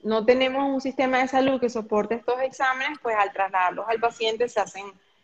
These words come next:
imposibles, este, de llevar a cabo. Entonces,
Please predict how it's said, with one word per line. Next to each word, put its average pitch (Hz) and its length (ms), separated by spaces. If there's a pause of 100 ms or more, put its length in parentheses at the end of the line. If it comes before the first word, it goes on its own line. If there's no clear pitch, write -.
(180)
imposibles, 185 880
este, 165 640
de 165 120
llevar 151 360
a 156 100
cabo. 151 320
Entonces, 214 320